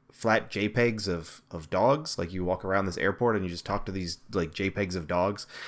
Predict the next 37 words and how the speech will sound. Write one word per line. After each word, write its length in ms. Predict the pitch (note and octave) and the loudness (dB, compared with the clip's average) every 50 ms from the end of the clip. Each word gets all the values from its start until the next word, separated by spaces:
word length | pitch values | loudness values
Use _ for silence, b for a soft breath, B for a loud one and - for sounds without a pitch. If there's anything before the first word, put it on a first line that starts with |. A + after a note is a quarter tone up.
| B B B | B B B
And 180 | B G#2+ G#2+ A2 | B 2 4 4
it, 80 | A#2 - - | 4 2 2
it's, 140 | B2 G#2+ - | -2 -2 0
it's 180 | - C3+ C3 - | -2 -2 0 2
interesting 420 | D3+ D#3+ - - C#3 - C#3+ B2 | 0 2 2 2 2 4 4 4
because 260 | A2 - - B2 - | 4 4 2 0 2
he, 200 | - C3 C3+ - - | 4 2 2 2 2
I, 180 | A2+ B2 B2 - | 2 0 0 0
like, 300 | - B2+ A#2 A2 - - _ - | 0 0 0 0 -2 -12 _ 2
I 60 | - A#2+ | 4 6
didn't 260 | C#3 E3 D#3+ A2 - | 6 6 4 2 2
end 140 | C#3 C3+ A#2+ | 2 4 4
up 140 | A2 - | 4 4
playing 180 | - C#3 C#3 C3+ | 4 4 6 6
that 140 | A2+ G2 F2+ | 6 4 2
game, 220 | - F#2+ F#2 F2+ F2 | 2 0 2 2 2
but 100 | F#2 F2+ | 0 2
he 100 | A2 B2+ | 4 4
always 220 | B2+ C#3+ D3+ C#3+ | 6 6 6 4
struck 240 | - - D3 C#3 - | 4 4 2 2 4
me 120 | C#3 B2+ | 4 4
as, 120 | A#2 G#2 A2 | 4 4 6
like, 220 | G#2+ G2+ G2+ F#2 | 6 6 6 6
I 80 | - G#2+ | 4 4
was 100 | A2 G#2 | 4 4
like, 140 | G#2+ - | 2 2
"I'm 80 | - G#3+ | 2 0
gonna 100 | D#4+ E4+ | 0 0
follow 320 | - - D3+ C#3+ C3+ A2+ | 2 6 8 8 8 8
this 160 | G2 F#2+ F2 - | 8 6 2 2
guy. 220 | - F#2 E2 E2 | 2 2 2 2
This 140 | G2 C#3+ - | 0 0 2
guy's 280 | - E3+ A#2 G#2 - - - | 2 2 2 2 0 -8 -4
quite 200 | - - B2+ G#2+ | 2 4 4 6
interesting." 500 | G#2+ A2+ G#2+ - F#2+ - - F2 E2 E2 E2 B B B B B B B B - | 4 2 0 -2 -4 -4 -4 -4 -4 -4 -8 B B B B B B B B -2
Um, 400 | G2+ G2 F#2 F#2 F2+ E2+ E2+ - - _ _ _ _ - _ - - - - - - - | 0 2 2 2 0 0 -2 -4 -8 _ _ _ _ -20 _ -20 -20 -16 -16 -14 -8 -2
because, 520 | G2 A#2 G#2+ - A#2 A2 G#2+ G2 F2 F#2 | 0 0 2 4 4 6 6 4 2 -2